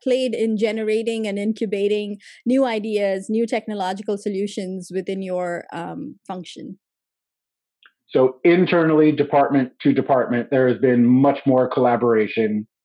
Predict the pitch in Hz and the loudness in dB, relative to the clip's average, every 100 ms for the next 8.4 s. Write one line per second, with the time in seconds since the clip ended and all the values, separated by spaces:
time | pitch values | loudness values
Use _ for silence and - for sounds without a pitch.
0 | _ 120 - 131 131 131 123 127 117 127 | _ -6 2 2 4 4 4 2 2 2
1 | 120 120 117 117 - _ _ _ _ _ | 2 2 0 0 -6 _ _ _ _ _
2 | 135 139 135 135 143 135 135 131 131 127 | 2 4 4 4 4 4 4 4 4 4
3 | 123 135 135 - 131 127 120 117 127 120 | 4 2 2 0 -2 0 0 0 0 2
4 | 113 113 - _ _ _ - 131 - 147 | 0 -2 -6 _ _ _ 0 0 2 4
5 | 156 151 151 143 143 _ - 147 110 139 | 4 4 6 6 4 _ -2 0 2 4
6 | 147 139 139 139 127 131 117 123 107 110 | 6 4 2 0 2 2 2 2 2 2
7 | 120 127 131 127 120 110 120 110 117 110 | 2 2 2 2 2 2 2 2 0 -2
8 | - 117 113 113 | 0 0 2 0